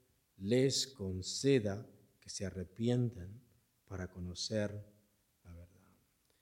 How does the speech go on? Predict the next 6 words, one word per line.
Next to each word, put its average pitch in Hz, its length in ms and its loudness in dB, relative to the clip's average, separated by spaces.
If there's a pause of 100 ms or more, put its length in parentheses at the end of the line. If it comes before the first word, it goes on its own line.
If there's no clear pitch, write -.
(500)
El 98 80 -20
pastor 147 520 0
tiene 143 240 2
que 117 120 -4
tener 135 400 6
esta 127 720 4